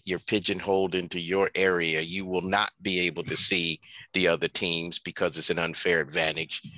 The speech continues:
So the only time you could see the whole thing is not to be in the game. <laughs> So check it out. And that was the first time I had ever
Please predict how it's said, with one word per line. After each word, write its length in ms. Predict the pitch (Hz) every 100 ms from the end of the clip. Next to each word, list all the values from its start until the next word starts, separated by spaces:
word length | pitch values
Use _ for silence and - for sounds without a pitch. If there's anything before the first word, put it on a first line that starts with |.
| -
So 140 | - 90
the 140 | 92
only 200 | 104 110
time 320 | - 110 98 98
you 100 | 98
could 140 | 90
see 220 | - 104
the 80 | 92
whole 260 | 104 92 85
thing 500 | - 120 87 85 87 _ _ - -
is 120 | 92 101
not 220 | 98 90
to 60 | 85
be 200 | 95 92
in 80 | 85
the 80 |
game. 380 | 73 98 90 67 - _ _ _
<laughs> 100 | - 523 466 440 415 -
So 320 | - 156 113 - - - -
check 240 | 123 117 107
it 80 |
out. 240 | 107 90 - -
And 80 | 90
that 100 | 98
was 120 | 87
the 80 | 87
first 320 | 104 98 -
time 260 | 101 92
I 120 | 87 85
had 120 | 90
ever 280 | 82 82